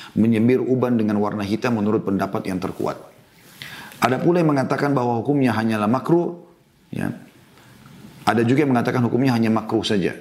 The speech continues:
ya. Namun pendapat yang menyatakan haram lebih tepat berdasarkan sabda Nabi sallallahu alaihi wasallam, "Hindarilah warna hitam." Ini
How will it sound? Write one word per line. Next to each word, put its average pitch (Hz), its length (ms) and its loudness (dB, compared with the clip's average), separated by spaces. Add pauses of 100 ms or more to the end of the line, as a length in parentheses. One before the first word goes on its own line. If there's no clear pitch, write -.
ya. - 180 -12 (1160)
Namun 151 320 4
pendapat 127 400 2
yang 123 160 4
menyatakan 113 400 0
haram 123 320 0
lebih 113 240 2
tepat 131 400 -2
berdasarkan 107 480 -2
sabda 107 320 0
Nabi 107 160 2
sallallahu 104 160 -4
alaihi - 80 -4
wasallam, 120 240 2
"Hindarilah 104 320 2
warna 101 240 -2
hitam." 98 320 -2
Ini 104 160 0